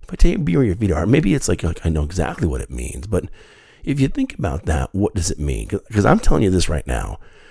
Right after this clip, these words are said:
a lot of times when I do a podcast, I have a specific person in mind that I, that in my life that I may be talking to that week. Sometimes, you know, it's a, a family member or a friend or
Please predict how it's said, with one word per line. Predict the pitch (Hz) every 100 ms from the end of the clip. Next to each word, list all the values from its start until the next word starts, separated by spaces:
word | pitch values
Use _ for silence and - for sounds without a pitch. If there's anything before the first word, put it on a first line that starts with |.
| - - _ _ - _ _ -
a |
lot | 107 113 180
of | -
times | 135 123 123
when | 104
I | 90
do | 87 85 82
a |
podcast, | - 85 65 78 85 80 76 - -
I | 95
have | 87 76 92 82
a |
specific | 78 - 82 - 80 64 -
person | - 67 65 73
in | 62
mind | 67 65 55 53 60
that | 62
I, | 58 - -
that | 82 62 64
in | 78 71
my | 60
life | 67 78 62 57 69
that | 67
I | 67
may | 69
be | 67 55
talking | - - 69 - 58
to | - 64
that | 60 55 -
week. | 67 - -
Sometimes, | 82 82 78 73 73 71 80
you | 76
know, | 62 58
it's | 65 -
a, |
a | 55 60 60
family | - 76 71 69
member | 64 60 64
or | 67 62
a | 58
friend | - 73 69 65 64
or | 60 65